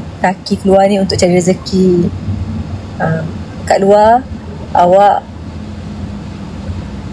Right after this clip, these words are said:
kerjalah macam biasa. Tapi once awak balik rumah,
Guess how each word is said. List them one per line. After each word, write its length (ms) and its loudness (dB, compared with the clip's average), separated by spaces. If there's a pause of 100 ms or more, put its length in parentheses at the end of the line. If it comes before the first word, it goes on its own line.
(100)
kerjalah 480 4
macam 160 0
biasa. 560 2 (240)
Tapi 160 4
once 240 2
awak 240 2
balik 240 2
rumah, 400 4